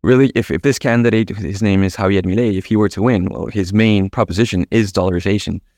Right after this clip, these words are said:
Uh, the other candidates, even on the center right, uh, are not really favoring dollarization. And there's a debate even within classical liberals in Argentina. But what we're trying to do with our,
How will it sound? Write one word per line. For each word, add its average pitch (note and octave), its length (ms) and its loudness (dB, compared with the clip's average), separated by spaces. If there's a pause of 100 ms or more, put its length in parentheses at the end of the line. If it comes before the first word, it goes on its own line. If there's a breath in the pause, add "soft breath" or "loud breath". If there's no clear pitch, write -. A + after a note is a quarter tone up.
(200)
Uh, F#2+ 100 -2
the A#2 140 2
other C3 180 4
candidates, G2+ 540 2
even G#2+ 280 0
on G2 220 2
the F2+ 260 0
center F#2+ 560 -2
right, F#2 540 0 (480)
uh, F#2 240 0
are F#2+ 140 0
not G#2 220 2
really F#2+ 540 2 (260)
favoring F#2+ 480 2
dollarization. F2+ 520 0
And F2+ 120 2
there's F#2 160 2
a G2 60 0
debate G#2 380 0
even G#2+ 300 2
within F#2 300 2
classical F#2 500 -4
liberals F2+ 440 -2
in F#2+ 140 -2
Argentina. F#2 640 0 (520)
But A2 140 0
what G#2+ 120 2
we're C3+ 180 4
trying A2 320 2
to G#2+ 100 -4
do G2+ 280 2
with G2 280 0
our, F2 360 -4